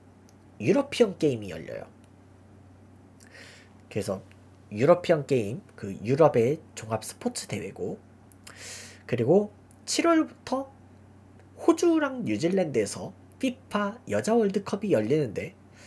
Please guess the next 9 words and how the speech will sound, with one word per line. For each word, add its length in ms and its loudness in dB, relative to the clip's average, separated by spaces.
이번 420 2
대회부터 560 2
여자 260 2
월드컵도 640 0
본선이 460 -2
서른두 520 -6
팀으로 320 0
늘어나죠. 520 -10
어. 120 -8